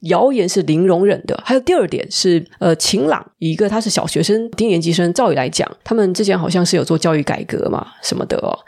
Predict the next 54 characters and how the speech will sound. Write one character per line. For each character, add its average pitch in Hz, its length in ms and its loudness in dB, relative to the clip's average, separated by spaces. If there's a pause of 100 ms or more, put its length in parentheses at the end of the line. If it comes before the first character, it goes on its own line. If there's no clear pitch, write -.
(120)
总 175 120 4
之， 269 280 0 (120)
小 165 260 0
学 214 160 2
生 277 140 0
是 269 100 -2
不 254 240 0
应 214 140 2
该 208 160 2
有 165 140 2
暑 - 160 -4
假 165 180 0
作 175 200 2
业 139 200 0
的， - 180 -2
这 302 120 -2
就 330 120 0
等 165 180 -2
于 170 100 -2
说 247 180 2
你 165 80 -2
是 151 80 -4
在 214 200 0
污 269 280 2
蔑、 240 260 2
抹 - 200 0
黑 240 260 2
我 165 100 2
们 135 120 -4
的 160 60 2 (220)
中 294 220 -2
国 175 160 0
的 160 60 -2
教 175 200 0
育 165 80 2
制 160 160 0
度。 - 160 -2
我 - 80 0
们 - 80 0
小 202 120 0
学 226 60 -2
生 269 80 0
都 294 180 0
应 240 100 -6
该 226 160 0
是 220 80 0
非 247 240 0
常 170 240 0
快 220 280 -2
乐 208 160 2
的 175 60 2
成 175 240 0
长 202 200 0
啊， 170 300 -2